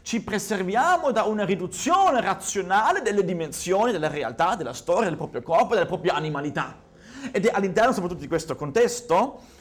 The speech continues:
che, che Rosmini, soprattutto nel, nel libro dell'animalità, come ci ha dimostrato, Gianluca può fare delle considerazioni, in un certo senso, eh, che anticipano molto i tempi posteriori e in questo senso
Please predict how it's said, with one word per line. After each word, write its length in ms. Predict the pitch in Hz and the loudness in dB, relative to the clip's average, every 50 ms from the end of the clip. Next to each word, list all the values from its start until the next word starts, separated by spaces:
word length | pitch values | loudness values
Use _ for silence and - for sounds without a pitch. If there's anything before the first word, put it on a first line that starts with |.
| - - | -16 -6
che, 240 | - 196 170 - - | -2 0 0 0 0
che 120 | - 180 | -2 -2
Rosmini, 460 | 160 202 208 - - - 175 170 190 | -2 -2 -2 -4 -6 -10 -10 -8 -8
soprattutto 520 | 196 - 160 - 180 170 190 185 185 - 180 | -8 -6 -4 -4 -4 -4 -4 -6 -4 -4 -4
nel, 300 | 165 147 147 156 147 143 | -2 -2 -4 -4 -6 -4
nel 160 | 139 139 147 | -4 -6 -6
libro 240 | 156 180 185 143 135 | -6 -6 -6 -4 -2
dell'animalità, 640 | 127 123 131 139 143 143 156 180 185 - 160 147 | -2 -2 -4 -6 -6 -8 -8 -6 -4 -4 -4 -4
come 220 | 143 - 131 143 139 | -4 -6 -6 -6 -6
ci 80 | 123 | -4
ha 40 | 131 | -6
dimostrato, 840 | 117 131 147 165 160 - - 139 127 120 120 - 127 107 - - - - _ _ _ _ _ _ _ - 165 | -6 -6 -6 -8 -10 -10 -10 -10 -10 -10 -10 -10 -10 -10 -12 -16 -20 -20 _ _ _ _ _ _ _ -8 -4
Gianluca 640 | 143 165 160 156 135 147 143 113 147 143 151 151 151 208 - - - - | -2 -2 -2 0 -2 -4 -4 -2 -2 -2 -2 -4 -8 -12 -18 -20 -10 -4
può 100 | - 196 | -2 -2
fare 360 | 190 - - 139 131 139 147 | -2 0 -2 -2 -2 -2 -2
delle 200 | 139 165 175 170 | -2 -2 -2 -2
considerazioni, 880 | 165 165 160 151 - 165 175 170 175 175 - - - 160 139 135 131 - | -2 -2 -2 -4 -4 -4 -6 -6 -6 -8 -12 -14 -14 -12 -12 -12 -14 -14
in 80 | - | -12
un 60 | 185 165 | -12 -12
certo 260 | - 165 - - 156 | -12 -12 -14 -14 -12
senso, 440 | 143 - 147 143 135 127 139 123 - - - - - 185 - | -12 -10 -10 -10 -10 -10 -10 -12 -12 -16 -20 -20 -20 -12 -6
eh, 220 | - 147 147 - | -4 -4 -4 -4
che 140 | - - 165 | -6 -6 -6
anticipano 840 | - - 170 160 - - 247 302 277 180 - - 151 117 135 127 135 | -4 -4 -6 -6 -4 -2 -2 -2 -2 -2 -2 -4 -2 -2 -2 -2 0
molto 540 | 135 139 143 139 131 131 131 131 139 131 120 | 0 0 2 2 0 0 -2 -2 -4 -4 -4
i 140 | - 135 123 | -6 -8 -6
tempi 380 | - 165 139 135 135 123 127 117 | -4 -4 -4 -4 -4 -6 -8 -6
posteriori 920 | - 127 123 - - 139 131 143 131 117 120 120 120 120 123 135 - - - - - 135 - | -6 -6 -6 -6 -8 -8 -6 -4 -2 -2 -2 -2 -2 -2 -4 -4 -6 -8 -12 -20 -20 -14 -8
e 100 | - 151 | -6 -4
in 160 | 147 160 165 | -4 -4 -6
questo 260 | - 156 156 - 151 | -6 -6 -6 -6 -8
senso 560 | 147 - - 120 110 123 120 - 135 123 - | -8 -6 -6 -6 -6 -6 -6 -6 -6 -6 -6